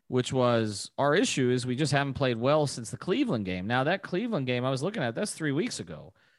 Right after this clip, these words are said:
You know, they didn't play well against Houston and Detroit in wins,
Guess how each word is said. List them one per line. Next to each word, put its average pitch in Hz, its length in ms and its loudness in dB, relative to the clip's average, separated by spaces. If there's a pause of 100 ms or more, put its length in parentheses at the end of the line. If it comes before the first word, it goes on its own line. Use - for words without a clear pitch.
(640)
You 131 80 -2
know, 120 120 2
they 156 140 2
didn't 226 180 -2
play 165 200 2
well 156 260 4
against 143 380 -4
Houston 143 400 -2
and 123 120 -6
Detroit 135 580 -2
in 113 160 -10
wins, 147 520 -8